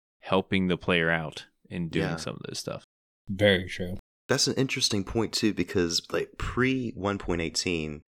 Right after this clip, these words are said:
Speaker 2: like, the landscape was a bit more of a blank slate. So
Speaker 1: Mm-hmm.
Speaker 2: y-, you'd, you'd think that that would mean that you have more freedom and that it's easier to get the result that you want.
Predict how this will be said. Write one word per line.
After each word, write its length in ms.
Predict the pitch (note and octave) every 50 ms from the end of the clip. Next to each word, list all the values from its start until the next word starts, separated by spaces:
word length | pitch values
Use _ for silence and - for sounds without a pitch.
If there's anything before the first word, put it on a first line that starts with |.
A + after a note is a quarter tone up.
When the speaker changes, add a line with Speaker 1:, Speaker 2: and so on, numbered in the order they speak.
| _ _ _ _ _
Speaker 2:
like, 340 | - F#2 F2+ D#2+ - - - -
the 100 | F#2 E2+
landscape 480 | D#2+ E2 E2+ F2 F#2+ - - F2+ D#2+ -
was 160 | E2 D#2 E2
a 40 | D#2
bit 200 | D2+ F2+ - -
more 180 | E2+ E2+ E2
of 100 | D2+ C#2
a 60 | D2+
blank 360 | C#2+ - C#2+ D2 D#2 D2 C#2+ -
slate. 460 | - - C#2+ C#2 C2+ C2 - - _ _ _ _ _ _ _ _ -
So 540 | - - - F#2 E2+ D#2+ D2+ D2+ D2 C#2+ C#2+ _ _ _ _ _ _ _ -
Speaker 1:
Mm-hmm. 260 | F2 E2+ E2 E2+ E2 -
Speaker 2:
y-, 100 | - -
you'd, 320 | - E2 F2+ G2 F#2 - -
you'd 180 | F2+ F2+ D#2
think 420 | - - - - C#3 C#3+ C#3 - -
that 160 | G2 F2+ -
that 180 | F#2+ F2 - E2
would 120 | D#2+ D2+
mean 220 | D#2 D#2+ D#2+ D#2+ D2
that 160 | D2 C#2+ -
you 160 | D#2+ F2 F2 F2
have 120 | E2+ D#2
more 200 | D2 D2 C#2+ D2
freedom 500 | - - - A2+ A2+ A2 G2+ E2+ D#2 C#2
and 160 | C2+ C#2+ C#2+
that 100 | D2 D2
it's 160 | D2+ D2 - -
easier 360 | F2+ F#2 F#2+ F2+ E2+ E2+ E2+
to 80 | D#2+ D#2+
get 160 | D#2+ E2 D#2
the 80 | - -
result 380 | D#2+ D#2 D2+ D#2+ D#2 D#2 -
that 160 | - D2 - -
you 80 | C#2+
want. 400 | C#2 C#2+ C#2 F#2+ G#2 - - -